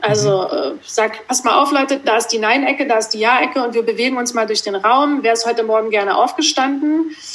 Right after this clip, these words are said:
Speaker 1: äh, weil er zur Schule muss?“ Gehen natürlich alle in die Nein-Ecke und ich bin jetzt,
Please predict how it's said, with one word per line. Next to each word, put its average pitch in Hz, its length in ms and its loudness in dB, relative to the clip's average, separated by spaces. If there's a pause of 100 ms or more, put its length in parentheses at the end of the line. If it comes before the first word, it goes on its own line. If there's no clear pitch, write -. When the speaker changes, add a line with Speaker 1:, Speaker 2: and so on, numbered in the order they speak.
(140)
Speaker 1:
äh, - 60 -2
weil 220 340 2
er 214 140 0
zur 233 100 -4
Schule 320 320 2
muss?“ 403 420 0 (540)
Gehen 233 160 -4
natürlich 254 380 -2
alle 254 200 0
in 254 100 -4
die 233 100 -6
Nein-Ecke 302 720 2
und 302 160 -2
ich - 80 -10
bin 240 120 -4
jetzt, 233 260 -6